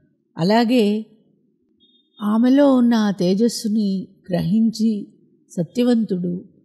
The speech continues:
తనని పూర్ణంగా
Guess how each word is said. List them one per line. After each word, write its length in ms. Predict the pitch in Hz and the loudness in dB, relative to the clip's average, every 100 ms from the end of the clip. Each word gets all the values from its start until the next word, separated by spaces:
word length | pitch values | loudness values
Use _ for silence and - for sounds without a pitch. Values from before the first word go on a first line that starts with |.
| _ _ _ _ _ | _ _ _ _ _
తనని 420 | 202 214 254 254 - - _ _ _ _ _ _ _ _ _ _ _ _ _ _ _ _ _ _ _ _ _ _ 233 | -2 2 2 0 -2 -12 _ _ _ _ _ _ _ _ _ _ _ _ _ _ _ _ _ _ _ _ _ _ -2
పూర్ణంగా 680 | 269 254 262 254 247 214 | 0 2 4 4 2 0